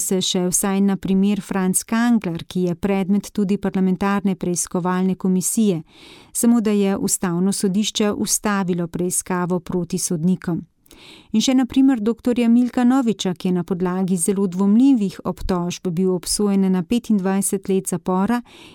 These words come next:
in od teh odsedel štirideset mesecev. Sodnik, ki je Noviča končno oprostil, je bil deležen hudih pritiskov.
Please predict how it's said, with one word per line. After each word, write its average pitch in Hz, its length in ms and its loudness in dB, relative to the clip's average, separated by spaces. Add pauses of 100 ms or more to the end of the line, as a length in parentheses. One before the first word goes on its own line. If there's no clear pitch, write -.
in 208 160 4
od 196 180 -2
teh 226 280 -2
odsedel 196 500 0
štirideset 190 800 -2
mesecev. 190 640 -2 (680)
Sodnik, 208 560 0
ki - 120 -4
je 180 80 -2
Noviča 190 420 -2
končno 185 460 -2
oprostil, 226 560 0
je 220 80 2
bil 220 160 2
deležen 196 500 2
hudih 185 460 -2
pritiskov. - 720 -6